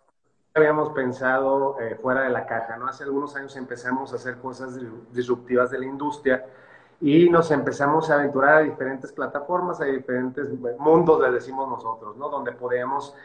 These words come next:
nosotros tocar la puerta y alcanzar a diferentes consumidores, ¿no? Y empezamos hace años, fuimos de las primeras tequileras aquí en México en, en ingresar a la venta en Mercado Libre, después en Amazon y al,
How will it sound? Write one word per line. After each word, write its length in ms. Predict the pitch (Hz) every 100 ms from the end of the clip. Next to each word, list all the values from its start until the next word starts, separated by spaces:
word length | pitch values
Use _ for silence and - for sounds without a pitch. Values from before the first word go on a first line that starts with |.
| - - _
nosotros 600 | - 147 143 139 143 147
tocar 260 | 147 135 135
la 180 | 143 143
puerta 320 | 139 127 -
y 40 |
alcanzar 480 | 135 127 123 120 123
a 80 | 135
diferentes 840 | 127 127 120 120 120 127 127 - -
consumidores, 800 | 131 123 123 117 113 110 107 113
¿no? 200 | 135 139
Y 300 | 131 123 123
empezamos 580 | 120 120 123 131 139 143
hace 180 | 143 143
años, 340 | 127 135 135 - - - _
fuimos 220 | 139 143
de 60 |
las 140 | 139 120
primeras 480 | 127 120 123 131 131
tequileras 480 | 123 120 120 120
aquí 240 | 123 - 123
en 100 | 123
México 400 | 123 123 127 120
en, 80 | 117
en 240 | 123 120
ingresar 420 | 117 117 120 120
a 60 | 123
la 140 | 120
venta 300 | 117 117 120
en 40 | 120
Mercado 400 | 113 113 117 117
Libre, 500 | 143 143 135 143 - - _
después 640 | 127 123 131 127 120 -
en 160 | 117 117
Amazon 580 | 131 151 151 151 147 139
y 60 |
al, 180 | 123 123